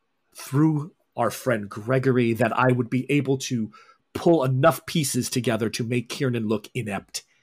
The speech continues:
and have the Archon do the dirty work for us.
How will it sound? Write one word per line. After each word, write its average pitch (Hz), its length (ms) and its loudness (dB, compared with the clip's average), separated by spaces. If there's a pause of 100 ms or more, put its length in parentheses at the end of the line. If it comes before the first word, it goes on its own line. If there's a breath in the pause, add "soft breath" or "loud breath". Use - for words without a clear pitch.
and 127 140 -2
have 123 220 2
the 131 180 2
Archon 117 380 -2
do 113 160 -4
the 107 100 -6
dirty 101 320 -4
work 92 240 -6
for 76 260 -10
us. - 300 -12